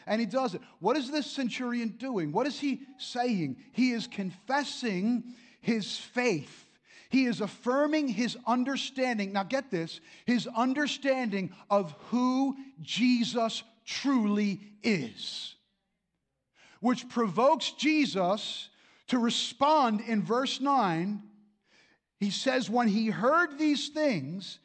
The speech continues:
he marveled at him." He was amazed at him. Now, let me, let me explain this. Jesus' amazement was not directed at the centurion's belief that he could heal.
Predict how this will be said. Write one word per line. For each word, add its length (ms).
he 180
marveled 920
at 200
him." 240
He 180
was 280
amazed 800
at 160
him. 280
Now, 100
let 140
me, 80
let 140
me 80
explain 520
this. 420
Jesus' 840
amazement 800
was 300
not 500
directed 1160
at 160
the 120
centurion's 840
belief 600
that 160
he 160
could 160
heal. 400